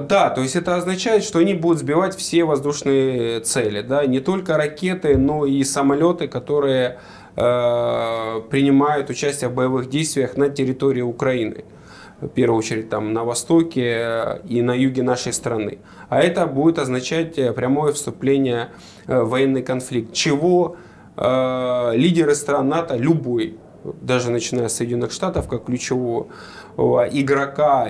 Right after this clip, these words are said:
и вообще организатора этого, э, военно-политического союза,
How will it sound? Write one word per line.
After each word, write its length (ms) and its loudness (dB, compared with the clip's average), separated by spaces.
и 420 -2
вообще 520 0
организатора 640 -2
этого, 920 -4
э, 20 -4
военно-политического 840 -4
союза, 560 2